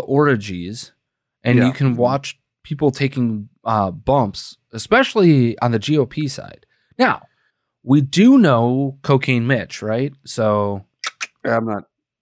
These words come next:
Speaker 2: yeah.
Speaker 1: But, um, if you're going to make that <laughs> claim, you better be shooting one hundred percent. Like, you better have the goods.
Speaker 2: Yeah. Mm-hmm.
Speaker 1: Somebody didn't.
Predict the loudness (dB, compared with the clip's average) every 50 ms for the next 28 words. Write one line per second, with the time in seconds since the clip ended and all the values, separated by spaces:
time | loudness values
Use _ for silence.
0 | _ _ -10 -10 -10 -10 -12 _ _ _ _ _ _ _ _ _ _ _ _ _
1 | _ _ -2 0 2 2 2 -2 -4 -10 -18 -20 -20 _ _ _ _ _ _ _
2 | _ 0 2 2 2 2 2 0 -2 -6 -10 _ _ _ _ _ _ _ _ _
3 | _ _ _ -2 -2 2 4 2 4 4 4 4 6 6 4 4 4 2 0 -2
4 | -2 -2 0 0 0 -2 -2 -2 -2 0 0 -2 -8 -10 -16 _ _ _ _ _
5 | _ _ _ _ _ _ _ _ _ _ _ -2 2 4 6 6 6 4 2 -2
6 | -10 _ _ _ _ _ 0 2 2 4 4 4 4 4 0 0 0 -2 -2 -2
7 | -2 0 0 0 0 0 2 4 4 4 2 2 2 0 0 0 0 -2 -4 -6
8 | -8 -8 -6 -6 -6 -8 -8 -16 _ _ _ _ _ _ _ _ -2 0 4 4
9 | 4 4 4 2 2 2 4 4 2 2 2 2 0 0 -2 0 0 0 2 2
10 | 2 4 4 2 -2 -6 -14 -20 -20 _ _ _ _ _ _ _ _ _ _ _
11 | -6 -4 -2 -2 -2 -4 -8 _ _ -14 -14 -14 -12 -14 -14 -12 -12 -12 -12 -12
12 | -12 -12 -12 -14 -14 -16 -18 -8 -6 -4 -4 -4 -6 -10 _ _ _ _ _ _
13 | _ _ _ -6 -6 -4 -4 -4 -6 -8 -8 -12 -10 -10 -12 -14 -14 _ -20 -20